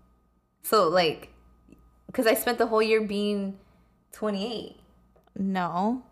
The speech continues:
Speaker 2: you're twenty-seven.
Speaker 1: Because if you think about it, if you think about it, when you turn one, you're, you've lived one whole year. So you're, you're one.
Speaker 2: So it's one thing you learned about being one.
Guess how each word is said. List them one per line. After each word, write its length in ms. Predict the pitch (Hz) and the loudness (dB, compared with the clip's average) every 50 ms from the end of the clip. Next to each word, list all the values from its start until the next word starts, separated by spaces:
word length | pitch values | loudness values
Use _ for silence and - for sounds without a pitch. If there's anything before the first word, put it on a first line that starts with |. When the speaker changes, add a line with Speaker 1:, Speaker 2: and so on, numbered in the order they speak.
| _ _ _ | _ _ _
Speaker 2:
you're 100 | 202 202 | -10 -6
twenty-seven. 500 | - - 220 208 202 196 - 190 214 208 | -2 0 0 0 0 0 0 0 0 2
Speaker 1:
Because 160 | 254 - 226 226 | 2 2 2 2
if 100 | 226 233 | 2 2
you 80 | 294 | 2
think 200 | - 277 285 330 | 0 -2 -2 -2
about 240 | 294 240 175 147 - | 0 2 2 0 0
it, 80 | - - | -2 -4
if 60 | 208 233 | -4 -4
you 80 | 247 | -4
think 180 | - 240 233 233 | -4 -4 -4 0
about 200 | 214 202 180 165 | 0 0 0 0
it, 120 | 143 - 190 | 0 -2 -2
when 100 | 208 208 | -2 -2
you 100 | 214 214 | -2 -2
turn 360 | - 277 277 277 247 220 190 | -2 -2 -2 0 -2 -2 0
one, 340 | 175 180 190 233 277 320 381 - - | 2 2 2 2 2 -2 -6 -10 -6
you're, 280 | 208 214 226 214 214 185 180 175 175 - | 0 2 2 2 2 -2 -6 -10 -12 -10
you've 260 | 175 185 214 202 185 190 | -6 -4 -4 -4 0 2
lived 240 | 208 226 208 - | 2 2 2 2
one 320 | 185 170 170 185 190 196 202 | -2 -4 -2 -2 -2 -2 -2
whole 200 | 208 196 185 175 | -4 -4 -4 -4
year. 420 | 160 160 180 202 185 - - 170 | -2 -4 -4 -2 -2 -2 -4 -4
So 140 | 175 - 220 | -4 -4 -4
you're, 340 | 214 185 185 175 165 165 165 - - - - - - _ _ _ _ _ _ _ _ _ _ _ _ - | -4 -2 -2 -4 -4 -6 -8 -12 -18 -20 -20 -20 -20 _ _ _ _ _ _ _ _ _ _ _ _ -10
you're 140 | 190 185 | -8 -6
one. 460 | 185 208 240 214 - 156 180 190 196 - - - | -4 -2 -2 -2 -4 -6 -8 -12 -14 -14 -18 -18
Speaker 2:
So 180 | - - 220 208 | -8 -2 0 2
it's 220 | 202 196 190 - - | 2 2 0 -4 -4
one 200 | 202 196 196 202 202 | -2 0 0 2 0
thing 220 | 190 190 190 190 | 0 0 0 0
you 140 | 185 185 180 | 0 0 0
learned 240 | 180 180 180 175 170 | 0 -2 -2 -4 -2
about 240 | 165 170 165 180 | 0 0 0 0
being 160 | 185 165 165 170 | -2 -6 -8 -6
one. 340 | 165 156 160 175 185 185 | -8 -8 -6 -6 -8 -8